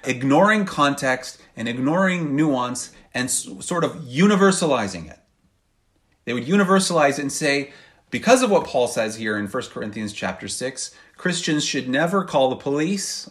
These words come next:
on other Christians. Christians should never involve the courts. Christians should never involve social services.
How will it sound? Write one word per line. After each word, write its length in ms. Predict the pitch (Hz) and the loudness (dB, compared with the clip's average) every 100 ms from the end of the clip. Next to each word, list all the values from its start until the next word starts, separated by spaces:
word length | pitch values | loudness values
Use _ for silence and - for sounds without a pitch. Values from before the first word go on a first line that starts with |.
| - | -4
on 240 | 143 143 | -4 -4
other 200 | 131 135 | -4 -4
Christians. 540 | 131 127 - 131 131 - - - | -4 -6 -6 -8 -8 -12 -20 -14
Christians 460 | - 156 - 143 139 | 0 0 2 0 0
should 220 | 147 127 | -2 0
never 280 | 135 185 190 | 0 2 0
involve 380 | 151 139 139 143 | 2 4 4 0
the 60 | |
courts. 500 | - 139 127 - - - - | -8 -2 -2 -2 -10 -16 -10
Christians 340 | 156 151 160 | -4 -2 -2
should 200 | - 139 | -4 -2
never 260 | 143 175 196 | 0 2 2
involve 300 | 165 139 135 | 2 2 2
social 340 | 156 143 135 | -2 -4 -4
services. 580 | - 165 165 160 143 135 | -4 -2 -2 -2 -4 -6